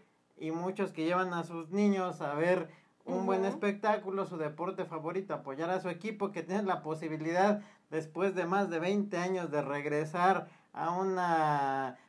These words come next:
Speaker 1: serie por el campeonato y terminarla así, pues sí, yo creo que de entrada Tecolotes ya lo debería de cortar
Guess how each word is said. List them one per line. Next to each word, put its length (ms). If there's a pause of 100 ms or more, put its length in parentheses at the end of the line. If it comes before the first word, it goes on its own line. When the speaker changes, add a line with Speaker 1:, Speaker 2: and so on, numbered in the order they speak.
(120)
Speaker 1:
serie 300
por 180
el 140
campeonato 600
y 80
terminarla 840
así, 560 (480)
pues 160
sí, 220
yo 160
creo 240
que 80
de 120
entrada 600
Tecolotes 540
ya 100
lo 140
debería 320
de 460 (500)
cortar 680